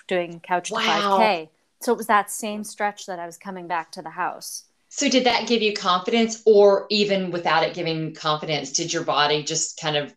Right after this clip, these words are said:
Speaker 2: you know, remember how to do this in this spot? Do you think it just brought you
Speaker 1: Yeah.
Speaker 2: home, rote memory?
Speaker 1: Yeah, it's kind of like
Speaker 2: Okay.
Speaker 1: I could autopilot.
Speaker 2: Yeah.
Speaker 1: Yeah.
Speaker 2: And,
Speaker 1: So,
Speaker 2: and, and,
Speaker 1: and
Speaker 2: and it was, like, four or five, like, you were pretty solid until the last four or five K?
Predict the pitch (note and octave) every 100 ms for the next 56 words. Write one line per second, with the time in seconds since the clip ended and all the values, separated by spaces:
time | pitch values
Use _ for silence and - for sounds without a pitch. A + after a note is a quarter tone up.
0 | _ F3 D3+ C3+ D3 C#3 C#3+ D#3+ D#3 D3+
1 | D3 E3 D3+ C#3 C#3 C#3 D#3 D#3 - D3+
2 | D3 D3 - C#3 C#3+ D3+ D#3+ D#3+ D#3 C#3+
3 | D3 - - D3 - D#3+ D3+ G3 E3+ D#3
4 | - - - - E3 D#3+ E3+ D3+ C#3+ C#3+
5 | D3 D3+ D#3 _ - - - - _ G#3
6 | G3 E3 D#3 _ - - A#3 G#3+ F#3+ F3+
7 | - - - G3+ F3 F#3+ F#3 F3+ F#3 F3
8 | E3+ D#3+ D#3 _ _ _ _ _ E3 D#3
9 | C#3 C3 _ _ F#3+ F#3+ E3+ D#3+ _ _
10 | _ _ - - A3+ A#3+ A3+ A3 A3+ A3
11 | G#3+ _ - _ _ _ _ _ _ -
12 | G3+ F#3+ G3+ - - G#3 G3+ F#3 - E3+
13 | F3 E3+ G3 E3+ - A3+ G#3+ F#3 E3 E3
14 | D#3 E3 D3+ D3 C#3 C#3+ - D#3 C#3 C3+
15 | C3+ C3+ D3 - A3 A3+ A#3+